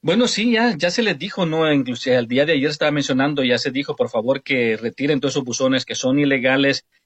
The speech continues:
y que, pues, también las autoridades electorales también están trabajando en esa situación, porque, pues, ellos dicen que también ellos dicen que tienen su derecho en la Constitución, no sé en qué parte dice que se los am-, eh, que se los ampara de que pueden colocar buzones, porque también ellos se quieren dedicar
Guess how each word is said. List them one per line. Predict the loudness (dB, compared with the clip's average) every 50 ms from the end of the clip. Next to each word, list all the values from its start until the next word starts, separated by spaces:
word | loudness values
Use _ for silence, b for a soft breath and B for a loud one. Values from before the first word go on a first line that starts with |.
| _ _
y | -2 0 2 2 2 0 0 0
que, | -2 -2
pues, | 0 -2 -2
también | -2 0 0 0 0
las | 0 0 0
autoridades | 0 0 0 -2 -2 0 0 2 2 2 2 0
electorales | -2 -4 -2 -2 -2 0 0 0 0 0 -2
también | -2 -2 -2 -2
están | -2 -2 -4 -2
trabajando | 0 0 0 -2 -2 -2 -2 -2 0 0 0 -2 -2 B B B B B
en | B -2 -2
esa | -2 0 -2 -2
situación, | -4 -4 -2 -2 -2 -2 -2 0 0 0 0 0 -2 _ _ _ _ _ _
porque, | -4 -4 -2 -2 -4 -4
pues, | -2 -2 -2 0
ellos | 0 -2 -2 -4
dicen | -4 -6 -6 -6 -4
que | -4 -4 -2
también | 0 0 0 0 0
ellos | 0 -2 -2 -2
dicen | -4 -6 -8 -6
que | -6
tienen | -4 -2 -2 -2
su | -2 -2 -2
derecho | 0 0 2 2 0 0 0 -2 -2 -2 -4 -10 _ _ -6
en | -2 0
la | 0 0
Constitución, | -2 -4 -8 -6 -6 -6 -6 -6 -4 -2 -2 -2 0
no | -2 -2
sé | 0 0 -2
en | 0
qué | -2 -2
parte | -2 -2 -2 -2 -2
dice | -2 -2 -2 -4 -4
que | -4 -4
se | -2 -2 0
los | 0 0 0 0
am-, | -2 -2 -2 -8 b b b b b b
eh, | -2 0 0 0 0
que | -2 -4 -4
se | -2 -2
los | -2 -2 -2 -2
ampara | -2 -2 0 0 2 2 2 2
de | 0 -2
que | -4 -6
pueden | -6 -2 -2 -2 -2 -2
colocar | -2 0 -2 0 0 -2 -4 -2
buzones, | -4 -4 -4 -4 -4 -4 -4 -6
porque | -6 -8 -8 -8
también | -6 -6 -4 -2 -2 -2
ellos | 0 -2 -2 -4
se | -6 -6
quieren | -4 -2 0
dedicar | 0 0 0 -2 0 0 0 0 0 -2